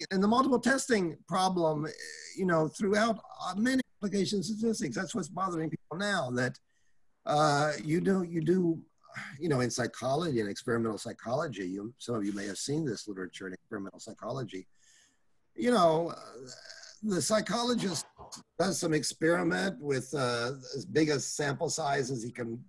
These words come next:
and, you know, as big as class, student class as he has, has all the students be as subjects, and he tries something out to see if something has an effect on how they judge certain things. Uh, it doesn't quite work, so he changes a little bit and tries again and keeps trying until he gets something that has a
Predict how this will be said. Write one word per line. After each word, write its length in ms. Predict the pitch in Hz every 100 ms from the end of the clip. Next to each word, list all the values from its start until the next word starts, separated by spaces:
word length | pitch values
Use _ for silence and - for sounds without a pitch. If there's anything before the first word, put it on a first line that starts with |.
| _ -
and, 100 | 135
you 80 | 123
know, 80 | 107
as 120 | 101
big 240 | 101 135
as 120 | 120 -
class, 420 | - 139 143 -
student 380 | - 160 139 -
class 320 | 143 135 -
as 80 | 107
he 100 | 107
has, 540 | 101 113 101 - - - _ _ _ -
has 140 | 117
all 100 | 131
the 80 | 113
students 360 | - 131 120
be 200 | - 123
as 260 | 107 98 - -
subjects, 640 | - - 143 123 - 110 -
and 200 | 107 104 _ _ _
he 100 | 120
tries 340 | - 139 135
something 300 | 131 135 135
out 240 | 131 131 -
to 80 | 117
see 180 | - 135
if 100 | 110
something 300 | 127 117 117
has 180 | 123
an 80 | 117
effect 380 | 110 135 131 -
on 140 | 113
how 220 | 101 127 120
they 440 | 113 113 110 110
judge 380 | 95 131 123 117
certain 300 | - 143 131
things. 760 | 131 104 107 107 120 123 113 - _ _ _ _ _
Uh, 200 | - 117 147
it 80 |
doesn't 220 | 160 180 -
quite 240 | 160 165
work, 380 | 151 185 196 202
so 120 | -
he 80 | 127
changes 380 | - 185 147 156
a 40 |
little 160 | 175 -
bit 300 | 240 190 165
and 160 | 131
tries 380 | - 131 143 139
again 600 | 147 139 143 139 135 170
and 220 | 139 120
keeps 220 | - 147
trying 420 | - 123 113 156 165
until 140 | 120
he 60 | 123
gets 180 | 143 -
something 360 | 131 127 131
that 120 | 113
has 200 | 113 120
a 140 | 110